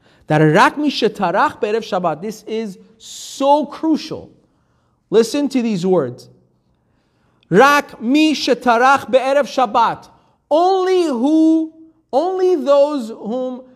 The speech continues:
work hard on Erev Shabbat,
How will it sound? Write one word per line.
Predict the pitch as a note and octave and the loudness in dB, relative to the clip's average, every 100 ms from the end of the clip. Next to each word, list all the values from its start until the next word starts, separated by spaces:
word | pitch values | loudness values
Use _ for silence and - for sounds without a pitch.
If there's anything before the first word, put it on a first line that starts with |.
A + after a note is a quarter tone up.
| _ - | _ -8
work | F3 C#4+ E4 - | -2 0 -2 -6
hard | - - A#3 F#3+ D3+ C3+ - _ | -10 -2 2 2 -2 -6 -14 _
on | E3+ E3 E3 | -4 -4 -6
Erev | A3+ B3+ B3 F#3+ | -2 0 0 -2
Shabbat, | - F3 D3 E3 A3 D#4+ F#4 - | -2 -4 0 2 4 4 2 -4